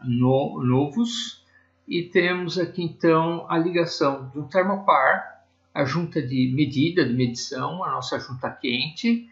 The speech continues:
geralmente soldado, soldando aqui, ah, os nossos termoelementos. Cada fio possui ligas diferentes.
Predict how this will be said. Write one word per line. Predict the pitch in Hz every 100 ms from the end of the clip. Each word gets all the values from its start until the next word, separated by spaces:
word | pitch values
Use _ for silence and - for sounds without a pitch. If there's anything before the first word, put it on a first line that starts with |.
| _
geralmente | - 151 143 131 135 139 131 -
soldado, | - - 127 117 127 139 127 127
soldando | - - 143 117 143 139 131
aqui, | 127 - 165 131 - - _ -
ah, | 127 127 131 127 - 131
os | 117 139
nossos | 135 - -
termoelementos. | 127 120 117 123 135 135 147 190 196 233 233 -
Cada | 156 139
fio | 127 - 156 151 147
possui | 131 - 139 139 - 139
ligas | 131 147 147 123 -
diferentes. | 123 - 151 151 180 202 - 254 - -